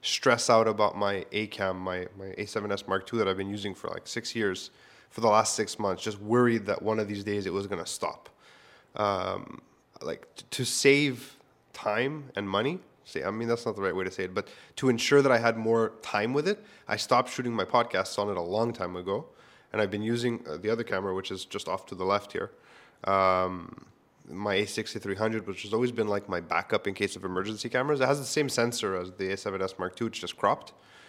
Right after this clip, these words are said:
Uh, it's a little camera, though. It's, it's not a full-size f-, f-, sensor. It's, it's a different camera. It's a different look.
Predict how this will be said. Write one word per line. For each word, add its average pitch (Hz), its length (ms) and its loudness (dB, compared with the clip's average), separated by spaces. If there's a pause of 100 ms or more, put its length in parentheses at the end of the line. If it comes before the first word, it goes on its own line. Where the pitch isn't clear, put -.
(360)
Uh, 107 220 6
it's - 140 0
a - 20 2
little 247 220 4
camera, 90 320 -6
though. 82 140 -4
It's, - 140 -12
it's - 200 -10
not 127 100 6
a 113 40 2
full-size 101 560 2
f-, - 120 -14
f-, - 300 -20
sensor. 107 520 -2
It's, 101 140 -6
it's 185 160 0
a 220 40 0
different 185 280 2
camera. 90 200 -2
It's 95 100 -6
a 117 40 -2
different 113 340 -4 (140)
look. 98 380 -4